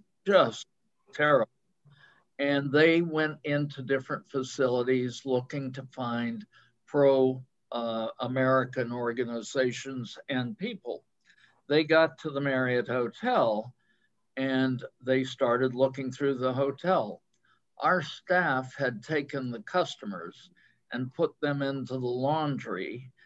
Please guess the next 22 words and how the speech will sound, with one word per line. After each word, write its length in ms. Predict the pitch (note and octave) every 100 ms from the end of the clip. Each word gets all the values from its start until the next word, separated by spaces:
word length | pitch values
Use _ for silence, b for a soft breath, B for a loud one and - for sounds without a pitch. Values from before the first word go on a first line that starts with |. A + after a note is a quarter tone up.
| _ -
Now 160 | A2+
we're 200 | A#2 C3
talking 480 | B2+ C3 A#2 C3+ B2+
large 640 | A#2+ A#2+ B2 B2 A#2+ G#2+ -
laundry 720 | A#2+ A#2+ A#2+ G#2+ G#2+ G#2 - _ _ _ _
tumblers 540 | A2+ G#2 G#2 F#2+ G2+ - _ _ _ -
and 260 | C3 E3+ D3+
dryers, 580 | C3+ A#2+ A#2 A2+ B2 - - _ _ _ _ - - - - _ - D3
and 180 | D3+ D3
then 180 | C#3+ C#3
shut 380 | - E3 D#3+ -
the 100 | C#3
doors. 460 | C#3+ C3 G2+ - - - _ _ _ _ _ _
And 400 | B2+ C3 C3 C3
the 180 | B2+ A#2+ - _
troops 460 | - F#3+ E3+ - -
never 300 | D3 C3+ C3+
found 460 | C3 C#3 B2 G2+ F2
them. 80 | - _ _ _ _ _ B2
They 160 | C3
machine 680 | C3 C3 C3 E3+ F3+ F3+ F3+
gunned 500 | D#3 D#3 D#3 D3+ C3+